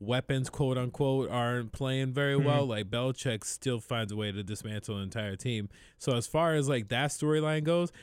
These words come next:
Speaker 1: it is very interesting to me because deep down, and I think I'm definitely not alone in this,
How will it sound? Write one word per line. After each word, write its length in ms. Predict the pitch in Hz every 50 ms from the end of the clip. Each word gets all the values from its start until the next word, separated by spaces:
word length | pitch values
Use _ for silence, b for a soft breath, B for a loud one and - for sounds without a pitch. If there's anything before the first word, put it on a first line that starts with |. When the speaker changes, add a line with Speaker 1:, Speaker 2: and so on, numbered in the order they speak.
| B B B
Speaker 1:
it 200 | - 131 131 - -
is 260 | 123 135 147 147 139
very 240 | 156 165 165 165 156
interesting 540 | 165 160 - - 190 180 - - 190 185
to 60 | 185 185
me 160 | 190 196 196
because 520 | 175 139 131 117 - 156 135 123 120 113 - b b b b b _ _ _ - - 107
deep 260 | - 127 143 175 147
down, 460 | 117 147 135 135 143 147 156 165 160 -
and 360 | 127 123 120 117 113 110 - -
I 160 | 117 123 127
think 260 | - - 147 131 -
I'm 180 | 117 110 101 95
definitely 300 | - 131 120 117 - 123
not 220 | 110 110 110 104 101
alone 280 | 98 104 117 123 117
in 80 | 107 101
this, 240 | 90 101 101 107 -